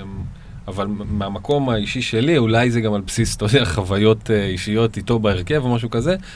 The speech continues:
גומז הוא בתוך, אה, אני, אני רואה את המשחק הזה כטרנד, מלא שחקני, שחקני הגנה שאין להם שום מקום בקבוצה שלי,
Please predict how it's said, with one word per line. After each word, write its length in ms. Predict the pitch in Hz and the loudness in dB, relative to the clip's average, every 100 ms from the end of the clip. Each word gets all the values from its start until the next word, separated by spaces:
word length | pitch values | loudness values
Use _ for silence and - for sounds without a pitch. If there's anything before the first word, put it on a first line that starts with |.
| - 117 | -12 2
גומז 360 | 147 160 135 | 4 4 2
הוא 100 | 123 | 0
בתוך, 440 | 107 104 131 - 120 | -2 0 0 0 0
אה, 60 | 110 101 95 90 90 - - - - - | 2 0 -2 -4 -8 -14 -20 -20 -20 -8
אני, 220 | 107 113 113 | -4 -2 0
אני 140 | 113 | 4
רואה 200 | 127 156 | 8 8
את 100 | 165 | 8
המשחק 400 | 131 117 139 135 | 4 2 2 2
הזה 160 | 123 110 | 2 2
כטרנד, 720 | - 101 92 117 156 220 233 - - - - - - - - - - - - - - | 0 -2 2 4 6 6 2 -8 -14 -20 -16 -14 -14 -18 -20 -20 -20 -12 -12 -12 -10
מלא 400 | 92 107 131 185 | 0 4 6 4
שחקני, 580 | 185 - - 131 147 147 | 2 0 2 4 4 2
שחקני 320 | - - 135 | 0 0 2
הגנה 280 | 131 131 131 | 4 4 2
שאין 200 | - 113 | 2 0
להם 160 | 107 101 | 0 0
שום 260 | - 170 | 2 4
מקום 220 | 156 143 | 4 2
בקבוצה 400 | 127 110 107 107 | 2 -2 -2 -2
שלי, 260 | 104 - | -2 -2